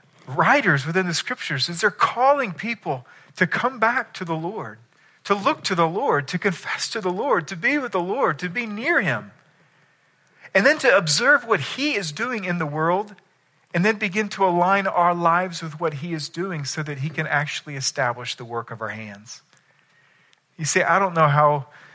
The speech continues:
uh, or, or care how old or young you are here. Some of you, I know you're young. I look at you and think, "I got my whole life ahead of me."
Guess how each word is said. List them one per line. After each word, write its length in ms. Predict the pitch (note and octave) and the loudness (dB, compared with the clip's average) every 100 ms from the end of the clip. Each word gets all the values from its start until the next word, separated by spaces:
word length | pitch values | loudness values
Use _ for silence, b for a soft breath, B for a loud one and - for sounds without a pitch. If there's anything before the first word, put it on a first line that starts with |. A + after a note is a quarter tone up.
| B B _ | B B _
uh, 80 | C3 | -8
or, 160 | D#3+ | -6
or 160 | D3+ C3+ | -4 -4
care 380 | - D#3+ G3 D3+ | -4 0 4 4
how 260 | C3 C3+ | 6 4
old 380 | - C#3 D3+ D3+ | 2 -2 -4 -4
or 80 | C3 | -6
young 320 | C3 C#3 C#3 | 0 0 0
you 200 | C3 C3+ | -4 -8
are 220 | C#3 C3+ B2+ | -2 -2 -2
here. 380 | A2+ A2 G#2+ - | -6 -16 -18 -16
Some 180 | - F3 | -4 0
of 160 | D#3+ | 0
you, 140 | C#3 B2 C#3+ F3+ D#3 | -2 -8 -10 -18 -14
I 100 | C#3 | -8
know 120 | C#3+ | -4
you're 180 | C#3 B2+ | -2 -2
young. 360 | A#2 C3 C3+ B2 | -2 -2 0 -2
I 60 | |
look 220 | A#2 C3+ | -4 -6
at 180 | C3+ B2+ | -6 -6
you 60 | A#2+ | -8
and 80 | A#2 | -10
think, 120 | E3+ | -8
"I 120 | G3+ | -8
got 100 | D3 | -6
my 100 | A#2+ | -6
whole 240 | A#2+ F3+ | -4 -6
life 300 | F3+ F3 D#3+ | -2 -2 -2
ahead 220 | A2+ G#2 G2 | -8 -14 -16
of 100 | |
me." 80 | - | -18